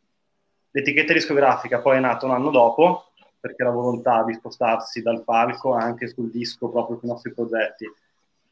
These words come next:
E quindi anche con una mentalità do it yourself, potremmo dire, quindi di costruirsi la mu-, farsi la musica, prodursela, stamparsela, promuoversela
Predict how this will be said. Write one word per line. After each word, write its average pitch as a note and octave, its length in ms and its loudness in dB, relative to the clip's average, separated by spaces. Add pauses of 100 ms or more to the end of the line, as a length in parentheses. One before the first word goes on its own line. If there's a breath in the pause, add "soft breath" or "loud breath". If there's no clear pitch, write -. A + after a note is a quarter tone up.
(240)
E B2+ 80 -12
quindi C3 320 0
anche B2+ 240 2
con C3+ 120 -6
una C3+ 100 0
mentalità B2 1120 2
do B2 80 -4
it B2 120 -8
yourself, A#2 580 -2
potremmo A#2 320 -8
dire, A2+ 260 -2
quindi A#2 220 -4
di A2+ 180 -6
costruirsi A#2 400 -8
la B2 60 2
mu-, B2 220 -4
farsi B2+ 280 -4
la C3+ 80 0
musica, A#2+ 320 -2
prodursela, D3 680 0
stamparsela, C3 720 -2
promuoversela D#3+ 840 2